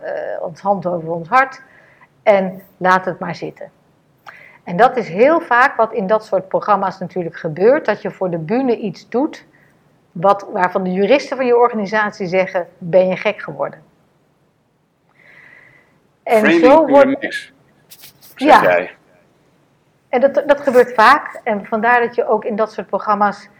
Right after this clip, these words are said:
Speaker 1: niet altijd de betreffende organisatie ziet, maar de brancheorganisatie. Omdat je, je mag niet ingaan op wat er in zo'n zaak daadwerkelijk gebeurt.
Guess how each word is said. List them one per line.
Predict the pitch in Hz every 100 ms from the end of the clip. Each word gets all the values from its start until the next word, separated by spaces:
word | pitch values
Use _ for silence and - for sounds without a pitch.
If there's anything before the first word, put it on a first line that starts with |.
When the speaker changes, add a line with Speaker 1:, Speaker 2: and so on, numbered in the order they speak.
| _ _ -
Speaker 1:
niet | 202 208
altijd | - 208 190 202 190 190 - _ _ -
de | 180 190
betreffende | 170 196 185 190
organisatie | 202 170 175 202 202 196 165
ziet, | 180 185
maar | 180 170
de | 170
brancheorganisatie. | 185 190 160 - - 165 180 160 - - - - _ _ _ _ _ _ _ _ _ _ _ _ _ _
Omdat | 196 214 247
je, | 240 233 233
je | 202
mag | 208 285 -
niet | 226 269 -
ingaan | - 277 277 - 233 226
op | 240 196
wat | 208 208 -
er | 208 190
in | 220
zo'n | 202 190
zaak | 190 190 185
daadwerkelijk | 190 185 175 175 175
gebeurt. | - 180 180 160 -